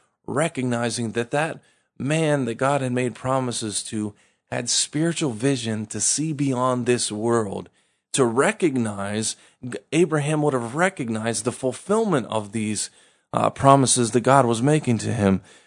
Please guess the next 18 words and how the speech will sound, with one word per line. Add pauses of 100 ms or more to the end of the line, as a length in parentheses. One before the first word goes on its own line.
(240)
Uh,
so
heavenly
vision
allows
us
to
see
Christ
as
he
is
and
then
rejoice
in
the
prospect